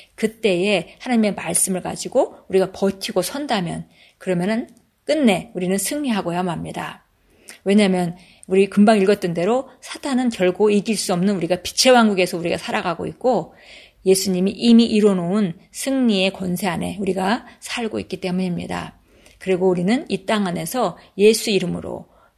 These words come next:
그 승리를 실행하고 소유하고 살아갑니다. 예, 참고 성경 보겠습니다. 누가복음 십 장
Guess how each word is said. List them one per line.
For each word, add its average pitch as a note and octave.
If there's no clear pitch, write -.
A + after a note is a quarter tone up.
그 -
승리를 B3
실행하고 B3+
소유하고 A#3+
살아갑니다. -
예, G#3+
참고 A3+
성경 G#3
보겠습니다. E3+
누가복음 G3+
십 -
장 G#3+